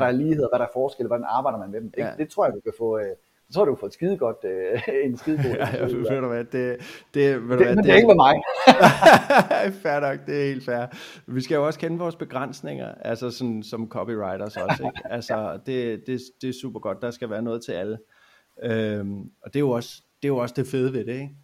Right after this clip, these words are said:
Speaker 2: Altså sådan, at vi er, vi er så forskellige, og vi, hvad kan man sige, overskrifter er også så forskellige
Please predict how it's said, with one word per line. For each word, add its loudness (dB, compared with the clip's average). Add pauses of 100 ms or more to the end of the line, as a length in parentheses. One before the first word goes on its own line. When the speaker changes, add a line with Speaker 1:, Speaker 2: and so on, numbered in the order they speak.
(120)
Speaker 2:
Altså -12
sådan, -8
at -10
vi -6
er, -6 (220)
vi -12
er -10
så -12
forskellige, -10
og -10
vi, -6 (600)
hvad -12
kan -10
man -10
sige, -10
overskrifter -8
er -8
også -12
så -18
forskellige -16